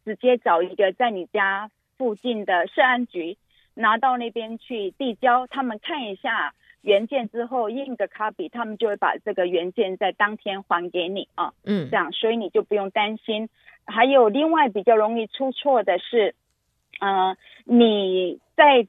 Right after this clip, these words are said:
Speaker 1: 加入了西的计划或是一个药的计划的时候，嗯，有时候这个付费上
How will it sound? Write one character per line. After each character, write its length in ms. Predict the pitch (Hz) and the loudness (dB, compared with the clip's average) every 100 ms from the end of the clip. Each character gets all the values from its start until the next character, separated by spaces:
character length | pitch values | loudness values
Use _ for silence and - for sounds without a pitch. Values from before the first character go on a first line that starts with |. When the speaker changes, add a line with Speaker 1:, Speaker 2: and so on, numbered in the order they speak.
| - | 4
Speaker 1:
加 220 | 330 320 | 4 4
入 300 | 330 302 233 | 0 -2 0
了 200 | 202 185 _ _ - - _ | 0 -4 _ _ -20 -20 _
西 200 | - 330 | -8 -6
的 120 | 330 214 | -4 -6
计 220 | - 247 - | -6 -10 -8
划 220 | - 233 208 | -4 -4 -2
或 160 | 262 | -4
是 160 | 240 247 | -4 -6
一 60 | |
个 140 | 233 202 | -6 -6
药 340 | 202 294 262 | -2 0 0
的 120 | 196 180 | -4 -10
计 200 | 240 202 | -10 -10
划 240 | - 214 | -6 -6
的 140 | 190 185 | -4 -8
时 180 | - 185 | -10 -8
候， 300 | 240 208 - - _ _ _ | 0 0 0 -6 _ _ _
嗯， 500 | - 226 202 202 202 _ _ _ _ | 2 4 4 -2 -10 _ _ _ _
有 220 | - 240 220 | 0 0 0
时 200 | - 254 | -6 -8
候 280 | 320 277 | -4 -4
这 160 | 214 285 | -2 -2
个 160 | 233 214 | -2 -6
付 180 | 311 | -6
费 240 | 277 294 240 | -6 -4 -4
上 360 | - 294 233 | -4 -6 -8